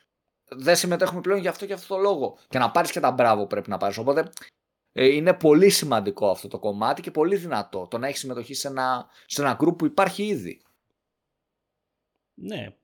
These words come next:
Speaker 2: και είναι γενικότερα πιο, έχει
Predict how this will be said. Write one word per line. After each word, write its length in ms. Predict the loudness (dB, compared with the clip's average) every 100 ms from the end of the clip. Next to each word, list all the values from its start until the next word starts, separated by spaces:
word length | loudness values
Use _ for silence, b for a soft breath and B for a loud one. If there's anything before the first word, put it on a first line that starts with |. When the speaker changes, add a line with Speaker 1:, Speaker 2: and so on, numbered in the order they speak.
| _
Speaker 2:
και 120 | -8
είναι 140 | -6
γενικότερα 480 | -6 -6 -6 -6 -6
πιο, 480 | -6 -6 -4 -6 _ _ _ _ _ _ _ _ _ _ _ -20
έχει 400 | -18 -18 -20